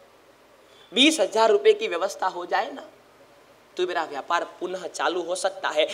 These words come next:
वापस से शुरू हो सकता है। गुरुदेव, इसलिए मैं सौ जगह जाकर आया, सौ लोगों को मिला, लेकिन किसी ने मेरा हाथ नहीं पकड़ा, और पिछले डेढ़ साल से मेरे हालात खराब हैं।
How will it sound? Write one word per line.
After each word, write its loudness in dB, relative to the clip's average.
वापस 2
से 2
शुरू 2
हो 6
सकता 4
है। 8
गुरुदेव, 10
इसलिए -2
मैं 0
सौ 0
जगह 0
जाकर 0
आया, 6
सौ 4
लोगों 4
को 0
मिला, 8
लेकिन -2
किसी -4
ने -8
मेरा 0
हाथ 0
नहीं -2
पकड़ा, 2
और -2
पिछले -4
डेढ़ 0
साल -4
से -8
मेरे -6
हालात -8
खराब -16
हैं। -20